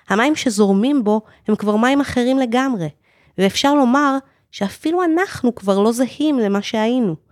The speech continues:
מכיוון שהמציאות משתנה כל הזמן, במקום לדבר על הוויה שהיא קבועה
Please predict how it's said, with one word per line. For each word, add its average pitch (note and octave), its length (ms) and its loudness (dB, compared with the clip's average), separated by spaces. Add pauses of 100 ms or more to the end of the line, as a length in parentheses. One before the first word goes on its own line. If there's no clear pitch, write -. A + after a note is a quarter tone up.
(560)
מכיוון F#3+ 420 0
שהמציאות A3+ 600 -4
משתנה E3 580 -2
כל F3+ 160 -4
הזמן, D3+ 360 -4 (360)
במקום F#3+ 260 -2
לדבר A#3 300 0
על G3 400 2 (400)
הוויה F3 460 0
שהיא G#3+ 280 -2
קבועה F3+ 440 -2